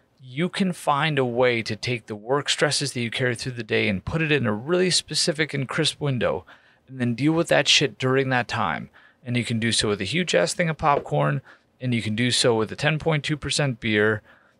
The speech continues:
and be perfectly happy and content. And then the rest of the time, work can fuck off.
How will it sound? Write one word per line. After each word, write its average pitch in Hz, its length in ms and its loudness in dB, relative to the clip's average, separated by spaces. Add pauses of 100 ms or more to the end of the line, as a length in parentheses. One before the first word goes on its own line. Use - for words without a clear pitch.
(160)
and 123 440 0 (120)
be 117 140 -10
perfectly 160 520 2
happy 127 360 4
and 120 100 -4
content. 101 540 -4 (360)
And 123 140 0
then 120 120 2
the 127 80 4
rest 156 200 4
of 185 60 -2
the - 80 0
time, 170 360 4 (240)
work 143 280 0
can 113 180 0
fuck 131 260 0
off. 90 420 2